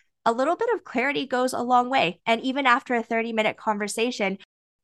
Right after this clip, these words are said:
congratulations, you've gone from feeling really lost and confused to knowing exactly what are the next steps that you need to be taking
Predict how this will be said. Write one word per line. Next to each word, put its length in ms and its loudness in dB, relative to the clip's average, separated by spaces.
congratulations, 840 2
you've 140 -4
gone 280 6
from 420 2
feeling 460 -2
really 260 0
lost 380 2
and 120 -10
confused 640 -6
to 100 -8
knowing 340 0
exactly 560 -2
what 220 0
are 100 -4
the 100 -8
next 260 -6
steps 340 0
that 140 -6
you 120 -6
need 200 -6
to 60 -20
be 120 -8
taking 420 -2